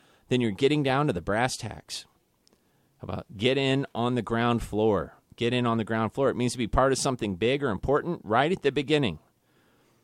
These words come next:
And this has to do, uh, this goes all the way back to the late eighteen hundreds when they build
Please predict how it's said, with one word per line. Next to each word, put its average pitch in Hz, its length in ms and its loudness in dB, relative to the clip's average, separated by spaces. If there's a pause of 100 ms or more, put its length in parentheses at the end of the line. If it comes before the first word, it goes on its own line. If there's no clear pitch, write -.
(260)
And 107 140 0
this - 320 -2
has 123 240 0
to 117 100 -6
do, 107 400 0
uh, 135 220 4
this 165 180 0
goes 120 220 0
all 110 80 2
the 110 60 4
way 104 40 2
back 101 180 -2
to 101 80 -6
the 87 60 -4
late 107 320 -4
eighteen 104 340 -4
hundreds 110 340 -2
when 90 120 -4
they 90 160 -4
build 98 400 -6